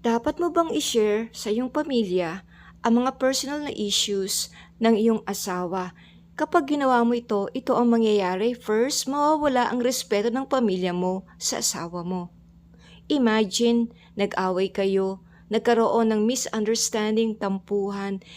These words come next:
Ikaw naman, pumunta ka sa pamilya mo, kwinento mo. Pero, nagkaayos na kayo.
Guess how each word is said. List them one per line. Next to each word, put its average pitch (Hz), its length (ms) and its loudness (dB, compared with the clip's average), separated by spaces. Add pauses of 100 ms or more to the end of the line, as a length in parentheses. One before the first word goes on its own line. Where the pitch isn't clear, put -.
(160)
Ikaw 233 320 4
naman, 233 320 2
pumunta 214 400 0
ka 214 80 -4
sa - 80 -6
pamilya 208 480 2
mo, 208 160 -2
kwinento 185 640 0
mo. 185 240 -2 (400)
Pero, 269 480 4 (240)
nagkaayos 247 640 2
na 214 80 2
kayo. 196 480 2